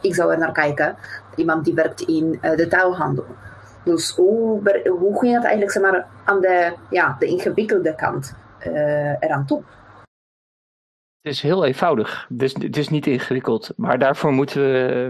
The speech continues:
Speaker 2: hebben we allebei een keus gemaakt. Ehm, we werken gewoon gratis.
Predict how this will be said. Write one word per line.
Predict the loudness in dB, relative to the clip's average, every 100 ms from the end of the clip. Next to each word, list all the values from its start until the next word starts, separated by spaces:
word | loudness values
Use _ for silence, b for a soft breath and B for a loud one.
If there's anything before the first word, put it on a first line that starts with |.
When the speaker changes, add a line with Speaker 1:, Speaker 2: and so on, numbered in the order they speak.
| 0
Speaker 2:
hebben | 0 2
we | 2
allebei | 4 4 2 2
een | 0 -2
keus | 2 0 0
gemaakt. | -2 -2 -2 -6 -20 _ _ _ _ _
Ehm, | -4 0 2 2 2 0 -2 -6 -10
we | -2 2
werken | 2 0
gewoon | -2 -2
gratis. | 0 0 -2 -8 -10